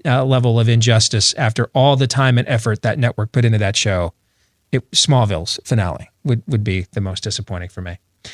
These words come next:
Before we get to predictions, do you have itchy ears, ear pain, and that plugged up feeling? Are you constantly asking people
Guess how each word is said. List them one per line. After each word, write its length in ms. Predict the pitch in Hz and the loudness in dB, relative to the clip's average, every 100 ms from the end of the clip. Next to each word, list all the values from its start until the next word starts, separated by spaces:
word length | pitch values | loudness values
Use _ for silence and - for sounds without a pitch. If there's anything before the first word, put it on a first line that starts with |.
| - - - | -20 -12 -2
Before 180 | 156 214 | 2 4
we 80 | |
get 140 | 214 208 | 4 2
to 260 | 214 208 | 0 0
predictions, 580 | 196 196 202 - 196 170 | 2 2 4 2 2 0
do 120 | - | 2
you 40 | 180 | 2
have 120 | 175 | 4
itchy 340 | 196 - 190 | 4 2 2
ears, 340 | 185 185 175 165 | 4 4 4 2
ear 180 | 185 185 | 2 0
pain, 240 | 180 180 | 2 2
and 60 | 170 | 2
that 100 | 156 | 2
plugged 240 | 175 175 | 2 2
up 160 | 165 147 | 0 0
feeling? 260 | 165 175 165 | 0 2 4
Are 60 | |
you 80 | 113 | 2
constantly 460 | 131 135 - 131 131 | 2 2 0 2 2
asking 340 | 135 127 120 | 2 2 0
people 380 | 143 131 127 | 2 2 2